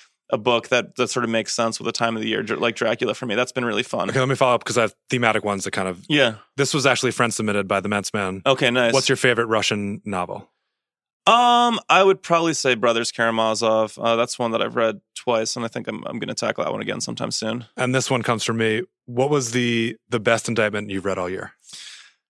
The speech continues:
Speaker 1: The best indictment that I read all year. Um, I haven't been reading many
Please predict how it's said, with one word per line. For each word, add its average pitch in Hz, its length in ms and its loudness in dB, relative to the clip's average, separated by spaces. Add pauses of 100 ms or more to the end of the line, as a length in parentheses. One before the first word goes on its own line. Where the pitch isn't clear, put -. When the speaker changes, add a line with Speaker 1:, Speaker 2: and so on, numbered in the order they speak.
(140)
Speaker 1:
The 147 100 -4
best 165 400 2
indictment 127 840 2
that 127 140 4
I 120 80 4
read 120 440 4 (140)
all 135 220 4
year. 120 500 4 (100)
Um, 123 500 2 (280)
I 147 60 4
haven't 180 420 2
been 143 140 -2
reading 127 480 0 (400)
many 127 520 -2